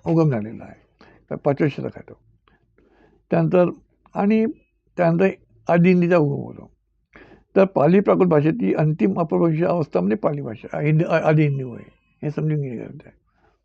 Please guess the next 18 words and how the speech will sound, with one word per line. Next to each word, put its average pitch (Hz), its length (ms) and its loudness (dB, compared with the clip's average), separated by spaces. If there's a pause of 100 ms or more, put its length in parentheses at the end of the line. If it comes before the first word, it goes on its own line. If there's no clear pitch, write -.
(580)
पाली 165 260 2
प्राकृत 175 260 0
भाषेची 151 500 -2
अपभ्रंश 185 480 -2
अवस्था 170 360 -2
म्हणजेच 160 380 -2 (2000)
अंतिम, 185 380 2
अ-, 170 340 0
अंतिम 175 480 2
अवस्था 151 440 -2
म्हणजेच 190 220 -2 (400)
आदी 160 220 4
हिंदी 147 200 2
होय. 139 240 -4
म्हणजे 190 200 -4 (120)
मग 190 180 0 (1000)
बाराव्या 165 380 4
शतकामध्ये 139 460 -2